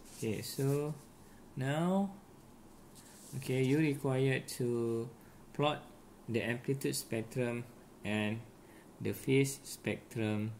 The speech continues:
uh, for the signal below, which is this one. P T A cos omega T, uh, omega naught T minus B cos two omega naught plus C sin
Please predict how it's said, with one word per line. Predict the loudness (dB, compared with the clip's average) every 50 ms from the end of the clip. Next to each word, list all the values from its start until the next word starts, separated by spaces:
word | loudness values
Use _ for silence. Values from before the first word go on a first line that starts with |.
| -14 -20 -20 -20 -20 -20 -20 -16 -10
uh, | -6 -6 -4 -4
for | -6 -6 -6 -2 0 0 2 2
the | 0 -2 -4
signal | -4 -4 -6 -6 -6 -4 -4 -4 -2 -2
below, | -2 -2 0 2 2 2 2 2 0 -2
which | -4 -6 -4 -4
is | -4 -4 -4
this | -4 -4 -2 -2 0 2
one. | 2 2 2 2 -2 -6 -14 -20 -20 -20 -20 -20 -20 -20 -20 -20 -20 -20 -20 -20 -20 -20 -12 -2 2 2
P | 2 2 0
T | 0 0 0 2 2 2 0 -2 -2
A | 0 4 4 6 6 4 2 -2
cos | -2 0 0 0 0 -2 -4
omega | -2 -2 0 0 0 0 0 -2
T, | -2 -2 -2 0 2 2 4 4 2 2 0 -2 -4 -4
uh, | -4 -2
omega | 0 0 0 0 0 0 0 0
naught | 0 0 -2 -4 -4 -4
T | -2 0 2 2 2 0 0 -2
minus | -4 -2 -2 0 0 0 -2 -2
B | -2 -2 0 2 2 2 2 0
cos | -2 -2 -2 -2 -2 -4 -4
two | -2 -2 0
omega | 0 0 0 0 0 0 0 0 0
naught | -2 -2 -2 -4 -6 -8 -6
plus | -4 -4 -2 -4 -4 -6 -4 -2
C | -2 0 0 0 -2 -4 -6 -8
sin | -8 -6 -4 -4 -2 -2 -2 -2 -4 -6 -8